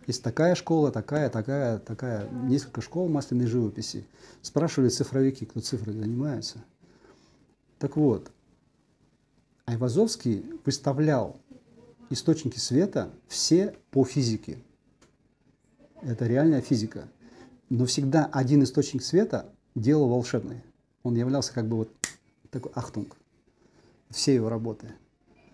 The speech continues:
Поэтому разговор на тему того, что красили просто с натуры, не думая, это не может быть.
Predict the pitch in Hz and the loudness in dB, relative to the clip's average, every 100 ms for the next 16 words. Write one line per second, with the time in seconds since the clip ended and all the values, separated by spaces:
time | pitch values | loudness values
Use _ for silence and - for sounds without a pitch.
0 | _ _ _ _ 127 151 151 151 147 131 | _ _ _ _ 0 2 6 6 6 6
1 | 135 123 160 202 160 127 131 151 147 127 | 4 4 4 4 4 4 2 2 4 6
2 | 117 131 139 131 104 - 117 - - 143 | 4 2 4 2 0 -4 -6 -2 0 2
3 | - 117 113 135 - 123 - 123 120 143 | 0 -2 -2 -4 -2 -2 -2 -4 0 2
4 | 127 107 110 101 170 180 117 110 - _ | 4 4 2 4 4 4 0 -4 -12 _
5 | _ _ _ - 120 127 127 135 131 131 | _ _ _ -8 -4 2 4 6 4 0
6 | 131 104 | -2 -2